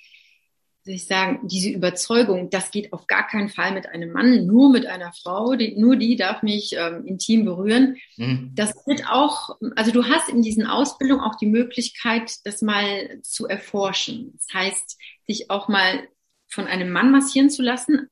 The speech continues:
Speaker 1: auch am Lingam
Speaker 2: Mhm.
Speaker 1: und eben umgekehrt. Auch mal einen Lingam berühren. Und das ist, äh,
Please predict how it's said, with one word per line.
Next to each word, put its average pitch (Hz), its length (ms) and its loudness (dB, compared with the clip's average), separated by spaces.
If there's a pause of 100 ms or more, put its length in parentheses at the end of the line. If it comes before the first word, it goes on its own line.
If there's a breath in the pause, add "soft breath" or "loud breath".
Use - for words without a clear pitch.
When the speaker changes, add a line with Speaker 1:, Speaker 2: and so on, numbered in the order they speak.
(140)
Speaker 1:
auch 202 760 0
am 254 180 6
Lingam 285 460 4 (520)
Speaker 2:
Mhm. 127 640 -6 (220)
Speaker 1:
und 277 240 6
eben 247 280 2
umgekehrt. - 840 -4 (160)
Auch 190 180 -6
mal 196 180 0
einen 190 220 -4
Lingam 202 320 -2
berühren. 180 400 -6
Und 170 160 -8
das 190 140 -6
ist, - 200 -4
äh, - 180 -10